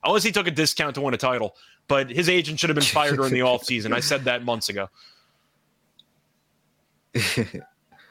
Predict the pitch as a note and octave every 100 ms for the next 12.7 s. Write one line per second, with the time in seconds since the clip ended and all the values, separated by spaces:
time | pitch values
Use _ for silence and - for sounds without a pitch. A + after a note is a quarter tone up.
0 | - - _ _ _ - B2+ F2+ - -
1 | B2 C#3+ D#3+ D#3+ D#3+ D#3 D#3 D#3 _ _
2 | _ _ _ _ _ _ _ - _ _
3 | _ _ _ _ _ _ - D#3 C#3 -
4 | - F2 F#2+ F2+ E2+ F2+ D#2+ D#2+ D#2 D#2
5 | - - C3+ E2 F#2 F2 B2 A#2+ A#2+ C3+
6 | C#3 C#3 C3 C3 C#3 - - B2+ B2+ B2
7 | B2 C#3 - _ _ - A#2 - A#2+ A#2
8 | C3 A#2+ A#2 A2+ G#2+ - _ _ C2 G2
9 | G2+ F#2 F2+ F#2+ - B2+ B2 A2+ B2+ A#2+
10 | A#2+ B2 B2+ B2+ B2+ A#2+ A#2+ A#2+ A#2+ A#2+
11 | A#2+ A#2+ D#3 E4+ C#3+ F#2 G2 - - _
12 | B2+ C#4+ C#4+ F#3+ D2+ B1+